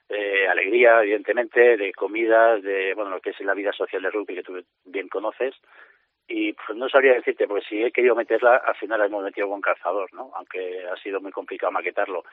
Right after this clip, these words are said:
Pero bueno, siempre, evidentemente, cuando das un repaso y otro y otro, yo cada semana repasaba los bocetos que me planteaba el maquetador, eh, bueno, siempre había algo que lanzabas colando, quita esta, pon esta, quita, y si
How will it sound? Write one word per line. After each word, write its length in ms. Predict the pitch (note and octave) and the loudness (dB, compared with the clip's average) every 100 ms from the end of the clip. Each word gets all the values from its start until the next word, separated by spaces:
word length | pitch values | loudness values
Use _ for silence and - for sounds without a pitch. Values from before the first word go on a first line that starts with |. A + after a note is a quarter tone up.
| - - - _ _ _ | -20 -20 -20 _ _ _
Pero 140 | A2 | 4
bueno, 160 | B2 G#2 | 4 4
siempre, 240 | - A2 A#2+ | -4 2 4
evidentemente, 540 | A2+ A2+ A2 A2+ G#2+ | 4 4 2 2 -2
cuando 260 | G2+ F#2+ G2 | -4 0 2
das 180 | G#2+ - | 2 2
un 120 | A2 | -2
repaso 440 | G2+ G2+ A2+ G#2+ F#2+ | -2 0 0 -2 -4
y 100 | G#2+ | -6
otro 240 | - F#2+ | -6 -8
y 100 | F#2+ | -8
otro, 200 | G#2+ G2 | -8 -10
yo 100 | F#2 | -8
cada 160 | G2+ G2 | -6 -6
semana 320 | G2 G2 G2 | -6 -6 -4
repasaba 460 | F#2+ F#2+ F#2 F#2+ | -4 -4 -2 -2
los 120 | F#2+ F#2 | -2 -4
bocetos 460 | F2+ - F#2+ F#2 - | -6 -6 -8 -10 -10
que 340 | F#2+ F#2 F#2 F2+ | -10 -6 -6 -8
me 100 | F#2 | -8
planteaba 340 | F#2+ F#2 G2 | -8 -4 -4
el 60 | F#2 | -4
maquetador, 540 | F#2+ F#2 F#2 G2 G2 - _ - _ _ _ _ - | -6 -8 -4 -4 -4 -8 _ -20 _ _ _ _ -6
eh, 420 | G2+ F#2+ F2+ E2+ E2+ - - - | -2 0 -2 -4 -10 -14 -18 -6
bueno, 180 | G#2 F#2 | -4 -4
siempre 240 | - G2+ | -8 2
había 200 | G#2+ A2 | 2 4
algo 180 | G#2+ G#2 | 2 0
que 100 | G2+ | 0
lanzabas 460 | F#2+ F#2+ G#2 G2 - | 0 2 4 4 2
colando, 340 | F#2+ F2+ F2+ | -2 -4 -4
quita 240 | - - G#2 | -10 -4 -2
esta, 160 | - | -2
pon 180 | F#2+ G2 | -4 -6
esta, 160 | G#2 F#2+ | -6 -8
quita, 280 | F#2 G#2 G#2 | -4 -4 -4
y 200 | - F2 | -6 -16
si 280 | - F#2+ | -12 -12